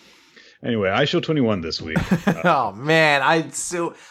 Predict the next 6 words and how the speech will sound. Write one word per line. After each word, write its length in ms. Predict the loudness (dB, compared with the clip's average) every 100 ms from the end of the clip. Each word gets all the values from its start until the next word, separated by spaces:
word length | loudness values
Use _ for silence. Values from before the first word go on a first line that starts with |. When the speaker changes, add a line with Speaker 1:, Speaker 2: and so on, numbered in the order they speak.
| -4
Speaker 2:
I'd 280 | 0 0 -2
be 140 | -6
so 720 | -6 -6 -2 2 6 6 6
happy. 800 | 4 4 4 4 2 4 2 0 _
<laughs> 40 | _ _ _ _ -20 -20 -20 -20 _ _ -20 _ _ _ -16 -16 -16 -20 -20 _ _ _ -8
Speaker 1:
It, 280 | 0 2 0